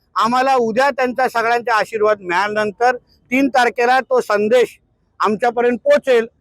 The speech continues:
आणि चार तारखेपासून आम्ही कामाला लागू. पण तुम्ही एक विचार करा, ज्या राजघराण्याने या सावंतवाडीला सुंदरवाडी ओळख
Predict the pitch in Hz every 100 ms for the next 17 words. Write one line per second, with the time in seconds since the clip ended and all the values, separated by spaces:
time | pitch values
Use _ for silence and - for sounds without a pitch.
0 | _ _ 233 254 277 294 269 269 262 285
1 | 254 285 269 285 269 254 285 311 302 285
2 | _ 240 226 226 208 226 220 190 190 185
3 | 160 135 127 120 - _ _ _ _ _
4 | _ - 180 208 175 185 180 156 165 165
5 | 160 160 170 175 151 165 131 131 147 147
6 | 143 147 165 - 165 175 185 170 170 139
7 | 143